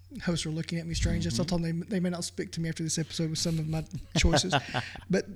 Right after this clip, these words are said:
Speaker 1: you know, this is a movie that it makes me think, you know, as he goes through his struggles, his little midlife crisis there, and, and he forgets what he has.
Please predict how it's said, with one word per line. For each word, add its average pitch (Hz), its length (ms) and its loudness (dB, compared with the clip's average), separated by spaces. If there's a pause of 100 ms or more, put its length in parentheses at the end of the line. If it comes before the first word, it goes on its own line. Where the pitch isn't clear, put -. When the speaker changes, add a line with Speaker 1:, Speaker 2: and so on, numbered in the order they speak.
Speaker 1:
you 214 120 4
know, 202 100 4
this 302 260 4
is 220 160 6
a 190 80 8
movie 180 280 8
that 170 160 -2
it 180 100 0
makes 214 320 2
me 190 80 2
think, 180 180 0
you 185 80 0
know, 190 60 2
as 180 100 4
he 247 180 2
goes 202 520 2
through 190 180 -2
his 160 180 2
struggles, 151 420 -4
his 170 140 -4
little 196 140 4
midlife 170 580 -2
crisis 156 580 -8
there, - 360 -14
and, 175 160 -10
and 175 180 -8
he 175 140 0
forgets 156 720 -4
what 143 120 -10
he - 80 -18
has. - 460 -14